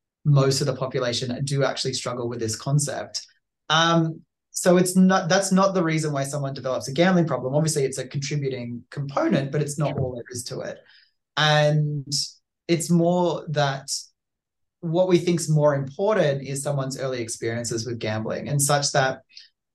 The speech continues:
um, people who go on to, um, to gamble, and particularly those that gamble heavily, tend to have early positive experiences with gambling, whereas those who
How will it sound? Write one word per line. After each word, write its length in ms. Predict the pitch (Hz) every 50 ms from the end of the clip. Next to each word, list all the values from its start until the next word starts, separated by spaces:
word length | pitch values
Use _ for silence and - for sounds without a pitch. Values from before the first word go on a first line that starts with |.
| _ -
um, 720 | 143 143 143 143 139 139 139 139 139 139 139 143 - - _ _ _ _ _ _ _ _ _ _ - - _ _ _ _ _ _ -
people 260 | 180 180 180 190 180
who 120 | 175 170
go 220 | 160 160 151 147 147
on 200 | 147 147 147 143
to, 440 | 143 151 143 139 135 131 131 127 131 - _ _ _ _ _ _ _ _ _ _ -
um, 840 | 131 127 127 127 127 127 123 123 123 123 123 127 123 123 120 120 - -
to 120 | - - 147
gamble, 800 | 139 143 139 147 160 170 175 151 135 123 123 123 135 - - -
and 360 | 135 135 135 135 139 135 - -
particularly 360 | - 147 143 143 - 151 143
those 200 | 139 131 131 131
that 100 | 135 120
gamble 260 | 120 123 127 123 120
heavily, 420 | 117 120 156 160 156 147 127 127 123
tend 220 | - 143 143 147
to 60 | 143
have 280 | 131 131 127 123 127 - - _ _ _ _ _ -
early 300 | 139 143 151 165 170 165
positive 360 | 165 175 170 160 165 170 165
experiences 720 | 175 170 170 - - 170 170 170 170 170 170 165 180 170 160
with 100 | 175 165
gambling, 420 | - 180 185 202 208 - - 247
whereas 280 | 170 160 151 147 143 -
those 360 | 143 139 139 143 143 143 139
who 440 | - - 135 135 131 131 131 127